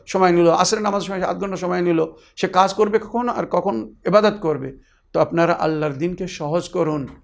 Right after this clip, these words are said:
যেভাবে নবী বলেছেন, আহলে বায়ত বলেছেন, সহজ দিনকে সহজ করে রাখুন, যাতে সবাই আমাল করতে পারে। কঠিন করবেন, পাবলিক আমাল করবে না, আর তার জন্য দায়ী হবেন আপনারা।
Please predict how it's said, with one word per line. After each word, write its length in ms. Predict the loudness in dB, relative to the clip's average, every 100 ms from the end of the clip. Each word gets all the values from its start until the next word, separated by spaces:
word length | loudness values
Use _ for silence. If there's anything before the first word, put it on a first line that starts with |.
| _ -6
যেভাবে 380 | 0 0 0
নবী 240 | 0 -2 0
বলেছেন, 500 | 0 -2 -2 -4 -2
আহলে 260 | 0 2
বায়ত 200 | 4 2
বলেছেন, 440 | 2 -2 -2 -4 -6 -10 -20 _
সহজ 360 | -8 0 2 2
দিনকে 340 | 0 -2 -2
সহজ 420 | -2 0 4 2 2
করে 240 | 2 4
রাখুন, 340 | 4 2 -2
যাতে 280 | 0 0 -2
সবাই 280 | 0 2 2 2
আমাল 300 | 4 4 6
করতে 280 | 4 4
পারে। 440 | 2 2 2 0 -8 -20 _ _ 0
কঠিন 320 | 4 4 4
করবেন, 460 | 2 2 -2 -2 -8 -16 _ -20 -20 _ _ _ 2
পাবলিক 280 | 4 4 2
আমাল 240 | 4 4
করবে 280 | 4 2 2
না, 100 | 2
আর 80 | 2
তার 240 | 4 2
জন্য 220 | 4 0 4
দায়ী 240 | 4 4
হবেন 260 | 2 0 0
আপনারা। 600 | -4 -2 -2 -2 -6